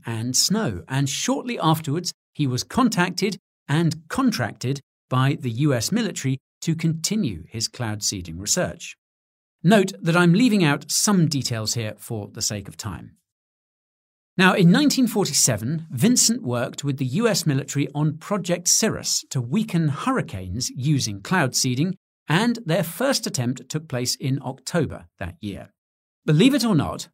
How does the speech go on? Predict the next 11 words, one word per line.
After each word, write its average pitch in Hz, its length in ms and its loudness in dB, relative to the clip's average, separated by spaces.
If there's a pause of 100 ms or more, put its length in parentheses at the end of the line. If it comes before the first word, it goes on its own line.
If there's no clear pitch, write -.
but 170 140 -6
the 170 60 -4
cloud 226 360 0
seeding 135 460 0
caused 269 400 -2
the 135 80 -4
hurricane 117 540 -4 (180)
to 180 100 -6
suddenly 131 640 -2
change 113 420 -2
direction, 147 540 -2